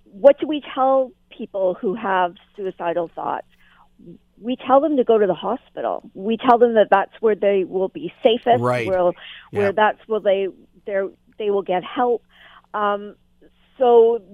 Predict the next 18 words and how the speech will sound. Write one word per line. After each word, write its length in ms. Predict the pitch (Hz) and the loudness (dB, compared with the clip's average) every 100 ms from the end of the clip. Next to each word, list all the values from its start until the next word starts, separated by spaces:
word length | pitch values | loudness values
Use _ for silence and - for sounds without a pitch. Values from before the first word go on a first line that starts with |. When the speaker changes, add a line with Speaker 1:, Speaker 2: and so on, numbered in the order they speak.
| 202 _ _ _ | -20 _ _ _
Speaker 1:
you 160 | 214 220 | -12 -8
know, 280 | 214 233 - _ _ _ _ - | -6 -8 -12 _ _ _ _ -20
i-, 120 | - - - - | -20 -20 -8 2
is, 260 | 220 175 - - | 2 2 -8 -4
is 140 | 180 170 | -4 0
one 600 | 170 185 196 247 262 269 - | 4 6 4 0 -6 -8 -8
suicide 460 | 269 262 294 285 240 | -8 -6 -2 -2 0
in 100 | 233 | -2
a 60 | 233 | -2
hospital 580 | 254 240 - 240 226 - | -4 -6 -6 -2 0 0
okay? 400 | 226 247 233 233 233 185 | 0 -2 -2 0 2 0
Is, 60 | - - | -6 -16
is 100 | 160 - _ - | -16 -16 _ -10
two 200 | 247 247 | -2 2
okay? 540 | 254 254 247 240 233 240 - - - | 4 4 0 2 2 0 -4 -20 -18
Or 420 | - 196 202 196 - - | 0 4 6 4 -2 -10
should 160 | 247 190 | -10 -6
we 340 | 180 196 196 | -2 0 0